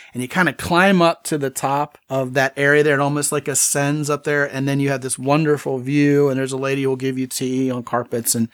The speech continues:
don't miss Little Petra. Little Petra's worth a little side trip. It's just, like, you know, a few kilometers away, but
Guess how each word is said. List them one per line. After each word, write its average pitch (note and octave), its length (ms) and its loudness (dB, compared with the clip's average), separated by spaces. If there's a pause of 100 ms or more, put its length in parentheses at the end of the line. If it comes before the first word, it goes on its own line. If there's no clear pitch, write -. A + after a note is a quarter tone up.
(360)
don't A#3 220 0
miss G3+ 220 2
Little D3+ 180 4
Petra. A2+ 540 -4
Little F3+ 180 0
Petra's E3 420 -2
worth C3+ 320 0
a C3 60 -2
little B2 240 -4
side A#2+ 300 -2
trip. G#2+ 200 -8
It's D3+ 140 0
just, - 320 0
like, G#2 260 -12 (720)
you A#2+ 120 -4
know, D#2+ 60 -12
a - 20 -10
few B2+ 260 -2
kilometers A2+ 600 -2
away, B2+ 320 4
but A2 180 -8